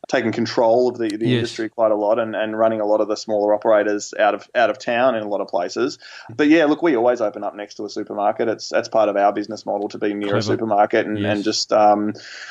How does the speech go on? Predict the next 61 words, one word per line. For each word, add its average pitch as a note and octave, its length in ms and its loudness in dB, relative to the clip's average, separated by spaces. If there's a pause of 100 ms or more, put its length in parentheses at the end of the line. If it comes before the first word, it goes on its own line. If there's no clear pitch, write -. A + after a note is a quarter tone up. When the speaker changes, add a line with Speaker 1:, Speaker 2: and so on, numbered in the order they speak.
(160)
Speaker 1:
uh, G#2 540 2
take A2 240 -2
'em, G#2 160 -4 (220)
well, E3+ 140 -2
not A#3 160 4
really G#2+ 220 -2
take F#2+ 240 -6
them F#2+ 120 -10
on, G#2+ 280 0
but A2+ 120 0
I A2+ 60 4
mean, A2+ 380 -2
we're F3+ 80 4
just G3 160 -4
not G#2+ 140 -2
really G2 200 -8
worried G#2 300 2
about, A2 240 2
like, B2 140 0
y-, E3 260 -12
you've E3 160 -2
gotta G3 220 4
have A#2+ 200 0
them C3+ 160 -10
there A2 180 -4
for A2+ 140 -16
the, G2+ 220 -6
for - 100 -12
the G#2 80 -12
foot A#2 180 -8
traffic. A2 560 -4
You A2+ 120 -8
know, G#2+ 160 4
if B2 160 -4
people C3 260 0
are - 20 -2
thinking A2 360 -4
food A2+ 420 4
when A2 140 -2
they're A2 100 2
at - 60 0
the A#2+ 80 -4
supermarket. A2 640 0
Speaker 2:
Of A#2 60 -10
Speaker 1:
And, A#2 180 0
Speaker 2:
course. A2+ 100 4
Speaker 1:
um, A2+ 340 2
Speaker 2:
You're F3+ 240 6
selling, E3+ 600 2
uh, C#3+ 60 -2
you've D3+ 180 2
got C#3 120 0
six - 300 -2
retail D3 460 2
outlets. A#2 440 -4
You're, D3 220 6
you've C#3 180 2
got C#3 140 2
an C#3 80 2
online C#3+ 560 2
store. C#3 720 0